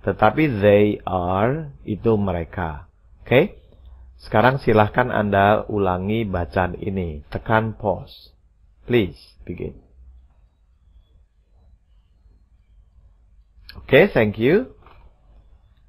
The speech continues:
Sekarang seperti biasa kita memasuki tanya dan jawab, questions and answers.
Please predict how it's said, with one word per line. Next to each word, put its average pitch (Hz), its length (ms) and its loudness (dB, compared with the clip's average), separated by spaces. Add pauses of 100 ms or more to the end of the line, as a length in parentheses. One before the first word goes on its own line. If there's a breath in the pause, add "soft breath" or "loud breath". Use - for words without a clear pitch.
(260)
Sekarang 156 400 0
seperti - 320 -4
biasa 113 400 2
kita 135 240 -2
memasuki 110 720 -4
tanya 101 400 0
dan 92 240 0
jawab, 85 480 0
questions 104 880 -4
and 92 240 -6
answers. 85 800 -4